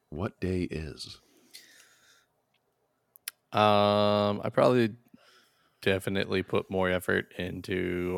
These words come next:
Speaker 2: our anniversary. And that was even before we got married. So I think that's definitely more of a, uh, romantic day, in my opinion.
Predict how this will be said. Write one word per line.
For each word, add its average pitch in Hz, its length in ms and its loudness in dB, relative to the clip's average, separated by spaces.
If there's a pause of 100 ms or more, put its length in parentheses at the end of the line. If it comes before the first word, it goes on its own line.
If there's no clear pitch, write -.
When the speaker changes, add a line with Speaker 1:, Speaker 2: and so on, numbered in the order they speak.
Speaker 2:
our 90 120 -2
anniversary. 95 840 -6 (1900)
And 98 400 0
that 113 100 2
was 117 160 0
even 110 160 2
before 95 280 0
we 95 100 0
got 101 160 2
married. 101 340 0 (1600)
So 95 320 -2
I 98 140 0
think 101 200 -8
that's - 320 -4
definitely 92 400 -2
more 92 180 -4
of 92 120 -6
a, 95 200 0
uh, 90 800 -4 (960)
romantic 95 560 -8
day, - 280 -12
in - 60 -16
my - 100 -12
opinion. - 460 -14